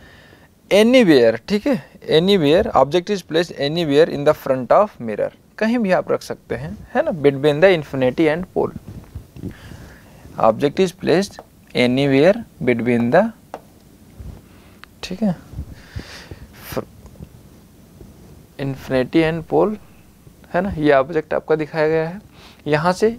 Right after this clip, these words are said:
एक रे आ रही है toward center of curvature,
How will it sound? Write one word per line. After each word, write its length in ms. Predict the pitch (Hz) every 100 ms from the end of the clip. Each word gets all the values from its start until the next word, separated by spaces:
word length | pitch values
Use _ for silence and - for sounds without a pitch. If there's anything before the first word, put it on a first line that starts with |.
| -
एक 180 | 151 156
रे 160 | 165 160
आ 200 | - 156
रही 240 | 160 170
है 160 | 175 220 _ _ _ _ _ _ _ _ -
toward 480 | 190 180 196 208 214 _ _ _ _ -
center 480 | - 156 139 143 147
of 180 | 160 -
curvature, 440 | 208 220 233 -